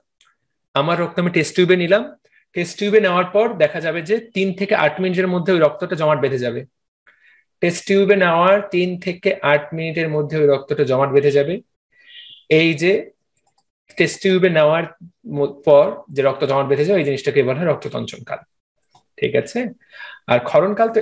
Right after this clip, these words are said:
এটা তো ক্ষরণ বয়ে চলে যাচ্ছে, হাত কাটা গেল, এক থেকে চার মিনিটের মধ্যে হাত, হা-, ওটা কিন্তু আজীবন চলবে না, চার মিনিটের মধ্যে হাত কাটা রক্ত বন্ধ হয়ে যাবে। This is called ক্ষরণকাল। বোঝাতে পেরেছি? ক্ষরণ বন্ধ হওয়া।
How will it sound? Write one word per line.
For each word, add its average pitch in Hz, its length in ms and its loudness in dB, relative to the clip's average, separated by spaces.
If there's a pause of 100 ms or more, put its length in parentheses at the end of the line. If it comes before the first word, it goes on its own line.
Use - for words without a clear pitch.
এটা 151 180 -6
তো 170 60 -8
ক্ষরণ 190 600 2 (400)
বয়ে 175 280 6
চলে 185 220 0
যাচ্ছে, 139 400 -4 (240)
হাত - 220 -4
কাটা 185 180 0
গেল, 170 280 2 (340)
এক 175 240 0
থেকে 202 140 -2
চার 165 220 2
মিনিটের 147 240 -2
মধ্যে 185 180 -4
হাত, 160 360 0 (300)
হা-, - 260 -6
ওটা 170 100 0
কিন্তু 220 160 2
আজীবন 196 320 0
চলবে 135 280 -2
না, 123 80 -4
চার 147 220 2
মিনিটের 160 240 -6
মধ্যে 165 220 -6
হাত 147 200 -2
কাটা - 200 2
রক্ত 131 220 0
বন্ধ 160 260 0
হয়ে 120 160 -8
যাবে। - 200 -8 (440)
This 147 120 0
is 170 80 -4
called 170 180 0
ক্ষরণকাল। 113 440 -6 (540)
বোঝাতে 139 300 2
পেরেছি? 277 300 0
ক্ষরণ 226 380 2
বন্ধ 226 200 0
হওয়া। 269 360 0